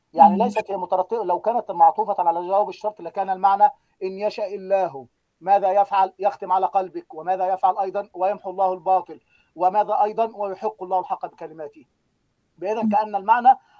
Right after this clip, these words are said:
Speaker 1: أن الحق غير محقوق، ولكن الله إذ إن شاء يحقه. لكن ليس المعنى كذلك،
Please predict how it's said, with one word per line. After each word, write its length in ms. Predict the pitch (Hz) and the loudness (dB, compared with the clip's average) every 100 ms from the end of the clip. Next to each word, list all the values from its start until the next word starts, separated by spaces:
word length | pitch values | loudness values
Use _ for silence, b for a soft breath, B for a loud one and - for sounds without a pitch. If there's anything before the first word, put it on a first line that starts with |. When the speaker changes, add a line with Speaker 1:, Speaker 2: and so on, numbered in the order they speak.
| - | -6
Speaker 1:
أن 140 | 180 | -4
الحق 340 | 180 - - 214 | -2 4 4 4
غير 300 | 196 220 202 | -2 0 0
محقوق، 480 | 185 - 208 240 202 | -2 -2 -10 -10 -6
ولكن 360 | 185 180 240 | -8 -8 -6
الله 440 | 220 208 226 190 185 | -6 0 2 2 0
إذ 160 | 233 208 226 - | -4 -16 -20 -16
إن 220 | 233 214 | -14 -14
شاء 340 | - 214 247 254 277 302 _ | -6 0 2 6 6 6 _
يحقه. 580 | 175 165 180 - 160 160 _ _ _ _ _ - | -16 -14 -16 -10 -10 -10 _ _ _ _ _ -12
لكن 220 | 175 214 | -8 -6
ليس 180 | 233 214 | -6 -6
المعنى 300 | 226 247 226 | -4 -4 -6
كذلك، 420 | 202 220 214 - | -8 -6 -6 -8